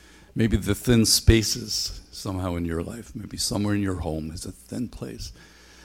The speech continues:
But the hope that we have is that what we can see is not all that there is,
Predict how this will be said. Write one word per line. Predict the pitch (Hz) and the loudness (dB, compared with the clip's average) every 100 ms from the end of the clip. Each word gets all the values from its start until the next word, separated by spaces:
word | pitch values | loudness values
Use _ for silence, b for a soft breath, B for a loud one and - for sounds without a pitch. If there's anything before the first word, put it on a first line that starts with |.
| B | B
But | 113 - | 2 4
the | 117 | 4
hope | 160 196 | 6 4
that | - 135 | 2 2
we | 120 | 0
have | 101 104 85 82 - b b b b b - | 0 0 0 -2 -6 b b b b b -4
is | 104 98 | -2 0
that | 104 - - _ | 0 -2 -12 _
what | 135 123 147 | -2 0 2
we | 156 | 4
can | 139 | 4
see | 135 113 104 | 4 2 2
is | 95 95 | 2 2
not | 101 101 98 | 4 2 2
all | 98 95 | 2 2
that | 87 80 | 2 -4
there | - 82 | -4 -6
is, | - 82 - - | -6 -10 -8 -8